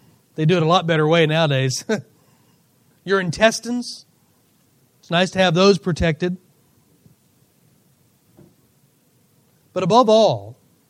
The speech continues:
that breastplate of righteousness, that breastplate in the Roman times, protected the heart. No, you, you may, you might be able to survive some damage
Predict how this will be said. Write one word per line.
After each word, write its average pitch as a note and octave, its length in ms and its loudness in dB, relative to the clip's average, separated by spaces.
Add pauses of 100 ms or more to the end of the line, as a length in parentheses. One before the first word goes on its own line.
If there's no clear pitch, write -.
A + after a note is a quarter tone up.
(1040)
that E3+ 200 -8
breastplate G#3 460 0
of D#3 100 -4
righteousness, E3 640 -6
that D3 180 -8
breastplate E3+ 560 -2
in D3 60 -6
the D3 80 -6
Roman D#3+ 400 -4
times, C3 400 -8 (280)
protected F3+ 380 -8
the E3+ 80 -4
heart. F#3 280 -8 (2000)
No, A3+ 160 -2
you, A3+ 480 2
you A3+ 160 2
may, B3 320 4
you A3+ 160 0
might C#4 260 6
be C#4 80 2
able A3+ 220 6
to G#3 100 0
survive A3 580 6
some G#3 240 0
damage G#3+ 460 6